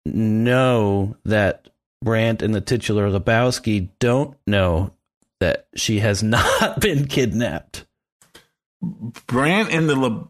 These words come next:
Speaker 2: titular Lebowski, the nihilists know that they don't know what happened to her.
Speaker 1: That's what, I think that's what I just said.
Speaker 2: Well, they don't know.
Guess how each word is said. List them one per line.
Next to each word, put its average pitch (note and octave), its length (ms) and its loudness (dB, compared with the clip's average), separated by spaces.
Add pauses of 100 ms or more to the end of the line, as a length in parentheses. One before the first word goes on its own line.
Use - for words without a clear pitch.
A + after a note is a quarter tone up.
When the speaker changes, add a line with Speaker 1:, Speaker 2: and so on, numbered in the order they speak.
(100)
Speaker 2:
titular C#3 520 0
Lebowski, G#2 720 0
the G#2 80 2
nihilists B2+ 800 0
know A2+ 260 0
that A2+ 180 0
they A2+ 200 2
don't A2+ 200 -2
know G#2 160 0
what F#2 140 0
happened F#2 480 -2
to D2 180 -4
her. - 200 -8 (200)
Speaker 1:
That's D3+ 260 -4
what, F3+ 160 -2
I C#3 120 2
think F3 300 0
that's - 240 0
what A#2 160 2
I G#2+ 80 4
just G2+ 300 0
said. D3+ 320 2 (420)
Speaker 2:
Well, B2+ 220 0
they C#3 260 2
don't C#3 360 0
know. A#2 640 2